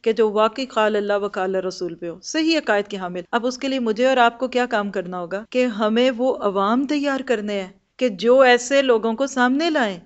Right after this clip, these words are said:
और वो चंद लोग जो वाकई दीन और दुनिया के नाते से बिल्कुल सही सोच रखते हैं, उनको सियासत में आगे होना होगा।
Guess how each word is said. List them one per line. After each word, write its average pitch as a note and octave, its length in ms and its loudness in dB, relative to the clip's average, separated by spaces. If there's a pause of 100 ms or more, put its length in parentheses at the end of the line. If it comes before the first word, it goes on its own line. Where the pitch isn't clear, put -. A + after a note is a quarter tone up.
(500)
और C#4+ 240 4
वो A3+ 380 -2
चंद C4 380 0
लोग A3+ 340 4
जो B3 140 -6
वाकई G3+ 420 -2
दीन A3 340 -4
और B3 100 -2
दुनिया G#3 380 -4
के A3 120 -2
नाते G3+ 380 -2
से A3 220 -2
बिल्कुल G#3+ 480 -6
सही A3+ 340 -4
सोच A3+ 300 -2
रखते G#3+ 180 -6
हैं, C4+ 100 -6
उनको B3+ 240 -4
सियासत C4 440 -2
में B3 60 0
आगे G3+ 200 -2
होना F3 240 -6
होगा। E3+ 220 -14